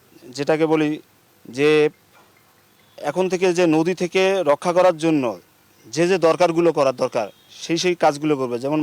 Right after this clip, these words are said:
মানুষের ঘরবাড়ি ভেঙে যাওয়া, কৃষকের ক্ষতিগ্রস্ত হওয়া, কৃষকের কাজগুলো উনি নিজের হাতে করা, করার জন্য চেষ্টা করবেন, যাতে কৃষকের ন্যায্য মূল্যগুলো সঠিক হয়। আজকেও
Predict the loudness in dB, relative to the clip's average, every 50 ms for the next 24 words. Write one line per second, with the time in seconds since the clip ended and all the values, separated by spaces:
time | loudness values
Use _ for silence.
0 | 0 0 -2 -2 -4 -6 -4 -4 -4 -4 -2 -2 -4 -4 -4 -6 -4 -4 -2 0
1 | 0 0 0 0 -4 _ _ _ _ _ _ _ _ _ _ _ _ _ _ _
2 | _ _ _ _ _ _ _ _ -6 -4 -4 -2 -2 0 2 2 2 2 0 -6
3 | _ -14 -12 -8 -6 -4 -4 -2 -4 -4 -4 -4 -4 -2 2 2 2 2 0 -2
4 | -8 _ _ _ _ _ -10 -6 -4 -2 -2 -2 0 2 2 0 0 0 -2 -4
5 | -2 -2 -2 -2 -4 -8 -14 -20 _ -16 -12 -8 -6 -6 -6 -4 -4 -4 -2 -2
6 | -2 -4 -4 -6 -12 _ -20 -20 -20 -20 _ _ -10 -8 -4 -2 -2 0 0 2
7 | 2 2 2 0 0 0 0 0 0 0 -2 -4 -4 -6 -8 -6 -4 -4 -4 -4
8 | -4 -6 -6 -6 -6 -10 -18 _ _ _ _ _ _ _ _ _ _ _ _ _
9 | _ _ _ _ _ _ _ -6 -2 -2 0 0 0 -2 -2 -2 -6 -10 -18 _
10 | _ _ _ _ _ _ -8 -6 -6 -4 -2 0 0 0 0 0 -2 -2 -2 -2
11 | -2 -2 0 0 0 -2 0 0 0 0 0 0 -2 -8 -14 -20 _ -20 -20 -20
12 | -20 _ _ _ _ _ _ _ _ -10 -8 -6 -4 -4 -4 -2 0 2 2 2
13 | 0 -4 -12 _ _ _ _ _ _ _ _ _ _ _ _ -20 -20 -16 -6 -4
14 | -4 -4 -2 0 0 0